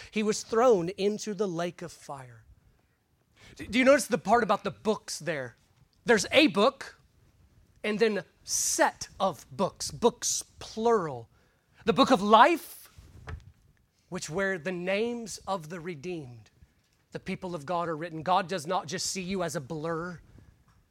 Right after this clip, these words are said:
Your name is written. Jesus died for you personally. And two times in the book of Revelation before this, it is beautiful, we are told these names have been written from the foundation of the world,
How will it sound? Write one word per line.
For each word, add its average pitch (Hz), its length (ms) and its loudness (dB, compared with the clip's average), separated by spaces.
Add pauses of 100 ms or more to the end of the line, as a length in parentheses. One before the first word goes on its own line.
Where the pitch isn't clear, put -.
(360)
Your 170 160 -4
name 190 340 0
is 131 140 -10
written. 139 340 -8 (1040)
Jesus 170 380 -4
died 185 280 0
for 165 440 -4 (360)
you 123 560 0 (440)
personally. 143 640 -6 (840)
And 151 140 -8
two 202 360 -2
times 190 480 0
in 180 160 -4
the 170 80 -2
book 185 160 -4
of 165 80 -6
Revelation 175 600 -2
before 180 420 -2
this, 151 240 -4
it 170 80 -6
is 143 140 -6
beautiful, 165 500 -4 (180)
we 185 140 -4
are 175 60 -2
told 190 340 -2
these 170 200 -8
names 185 420 -6
have 180 180 -6
been 180 200 -8
written 196 300 -10
from 175 240 -8
the 160 80 -14
foundation 165 840 -10
of 143 220 -12
the 165 80 -8
world, 151 420 -8